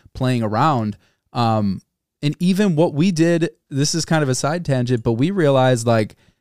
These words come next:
when we started our project, we talked to lawyers 'cause we were gonna go with a different brand. And then we talked to lawyers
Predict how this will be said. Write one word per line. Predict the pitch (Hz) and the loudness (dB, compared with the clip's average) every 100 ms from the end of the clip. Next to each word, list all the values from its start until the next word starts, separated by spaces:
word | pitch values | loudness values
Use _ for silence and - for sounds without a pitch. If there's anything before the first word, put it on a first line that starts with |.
| _ _ | _ _
when | 123 127 | -2 2
we | 127 143 | 2 2
started | - 143 127 | 2 2 4
our | 123 | 0
project, | - 131 131 127 - | 0 0 0 -2 -2
we | 117 | -2
talked | 135 131 | 0 -2
to | - | -2
lawyers | 104 131 156 123 | -2 2 2 0
'cause | - 117 | -4 -4
we | 135 | -2
were | 147 | 0
gonna | 135 | 0
go | 123 120 | 2 0
with | 117 | 0
a | |
different | 110 113 123 107 | -4 -4 -4 -2
brand. | 117 113 | -2 -2
And | 113 | -4
then | 113 | -4
we | 113 | -6
talked | - 120 - | -6 -6 -4
to | 117 110 - | -4 -4 -4
lawyers | 117 120 120 117 | 0 2 2 0